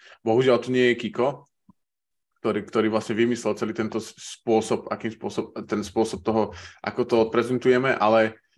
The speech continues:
my sa teda, dúfam, že sa nám podarí zaobísť sa aj bez neho. Sacramento Kings sú tretí tím konferencie aktuálne. A myslím si, že je to obrovské prekvapenie pre nás všetkých. Akože my sme im fandili už dlho, dlho,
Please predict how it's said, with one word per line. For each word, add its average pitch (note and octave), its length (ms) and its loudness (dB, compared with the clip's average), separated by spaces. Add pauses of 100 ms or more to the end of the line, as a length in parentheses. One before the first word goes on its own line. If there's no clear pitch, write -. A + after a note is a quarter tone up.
(280)
my A#2 160 -2
sa A2 160 -10
teda, A2+ 160 0
dúfam, A2 400 -4
že A2 160 -2
sa A2+ 80 -4
nám G#2+ 160 -4
podarí A2 240 0
zaobísť G#2+ 480 0
sa A2+ 160 0
aj G2+ 80 0
bez F#2+ 240 -4
neho. B2 320 -4 (240)
Sacramento C#3 560 -2
Kings C3 560 -8
sú A#2 320 2
tretí B2 320 4
tím A2+ 400 -2 (880)
konferencie D3 560 2
aktuálne. C#3+ 880 -4 (480)
A G#2+ 320 2
myslím C3 240 -6
si, B2+ 160 -8
že C3 80 2
je B2+ 80 0
to B2+ 80 0
obrovské C3 400 -2
prekvapenie B2+ 800 -4 (320)
pre A#2+ 160 -6
nás A2+ 240 -4
všetkých. A#2 560 -6
Akože A#2 320 -4
my B2 160 2
sme A#2+ 100 4 (140)
im A2+ 160 2
fandili A#2+ 400 2
už A2 160 -2
dlho, A#2 240 2
dlho, B2+ 280 2